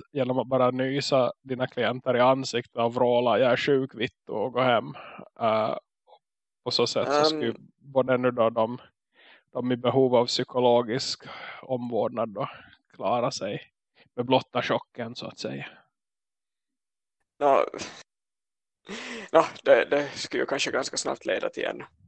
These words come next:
Speaker 2: till, till en situation där, där den här ekonomin inte längre håller ihop, för att det kan nog hända att chefen då skulle anse att, "Nej, men, att tack för, tack för din tjänstgöring, att nu,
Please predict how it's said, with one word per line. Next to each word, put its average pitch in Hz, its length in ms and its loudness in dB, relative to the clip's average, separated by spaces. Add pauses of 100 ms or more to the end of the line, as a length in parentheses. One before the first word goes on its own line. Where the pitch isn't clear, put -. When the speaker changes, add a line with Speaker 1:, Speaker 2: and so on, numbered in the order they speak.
(920)
Speaker 2:
till, - 280 -10
till 104 120 -2
en - 400 -4
situation 139 800 -2
där, - 340 -2
där 98 180 0
den - 180 -8
här - 180 -8 (580)
ekonomin 143 560 0
inte - 160 -6
längre - 220 -2
håller - 320 0
ihop, - 320 -4
för - 160 -8
att - 300 -12
det - 60 -18
kan - 140 -12
nog - 100 -8
hända - 200 -4
att - 100 -6
chefen - 420 -2
då - 100 0
skulle - 240 -2
anse - 340 -2
att, - 100 -6
"Nej, - 100 -14
men, - 160 -8 (1080)
att - 400 -12
tack - 220 -4
för, - 260 -2 (2000)
tack - 220 -2
för - 140 0
din 131 160 0
tjänstgöring, - 720 0
att - 160 -8
nu, - 140 -10